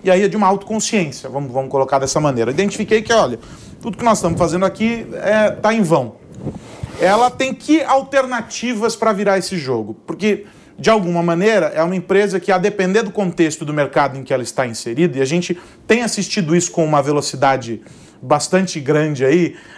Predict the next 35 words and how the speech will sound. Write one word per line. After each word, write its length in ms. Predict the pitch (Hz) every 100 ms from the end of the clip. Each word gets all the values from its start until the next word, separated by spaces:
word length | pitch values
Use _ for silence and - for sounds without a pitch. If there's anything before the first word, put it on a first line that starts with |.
| -
eh, 160 | 135 131
nos 180 | 143
últimos 500 | 139 135 135 127 113
anos, 420 | 180 220 156 - - - - -
é 100 | 226
uma 120 | 208
empresa 340 | 208 208 208
que 80 | 220
ela 100 | 247
pode 240 | 233 208
se 60 | -
tornar 260 | 233 196 202
obsoleta, 640 | - 254 233 208 208 226
dispensável 760 | - 254 226 190 220 220 196 -
pro 120 | 170
mercado 520 | 180 175 190 180 185
muito 200 | 208 202
rapidamente, 760 | 208 208 262 269 180 - - - _ _ _ -
porque 200 | 160 190
outras 420 | 190 202 202 151
vêm 180 | 185 196
com 100 | 196
uma 160 | 180
velocidade 920 | 170 170 - 151 147 156 156 131 127 - - _
de, 440 | 120 120 147 151 143
de 160 | 135
entrega 640 | 156 151 190 196 220 170 151
pro 160 | 165
mercado 580 | 151 139 - 156 165 127
desse 300 | 131 165 -
valor 380 | 143 147 160 160
que 60 | -
você 100 | 143
tá 140 | 139
mencionando, 720 | 131 123 - 127 202 196